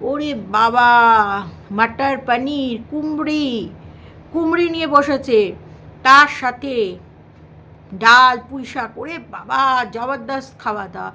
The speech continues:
না, ডালটা বোধহয় ছিল না। যাই হোক, কুমড়ি, টুকলি তো কুমড়ি খুব ভাল লাগে। হ্যাঁ, উম,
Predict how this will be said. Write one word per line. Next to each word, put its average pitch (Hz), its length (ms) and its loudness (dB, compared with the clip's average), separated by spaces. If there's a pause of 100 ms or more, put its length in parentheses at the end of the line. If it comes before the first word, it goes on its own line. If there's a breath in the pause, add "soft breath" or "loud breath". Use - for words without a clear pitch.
(320 loud breath)
না, 294 220 6
ডালটা 302 760 4
বোধহয় 320 300 -8 (120)
ছিল 240 300 -12
না। 185 140 -18 (420 loud breath)
যাই 285 260 -2
হোক, 208 160 -8 (300 loud breath)
কুমড়ি, 320 420 -6 (160)
টুকলি 339 280 -8
তো 370 140 -8
কুমড়ি 311 380 -8
খুব 320 280 -10
ভাল 202 200 -6
লাগে। 190 340 -10 (320 loud breath)
হ্যাঁ, 269 280 -4 (280 loud breath)
উম, 180 160 -18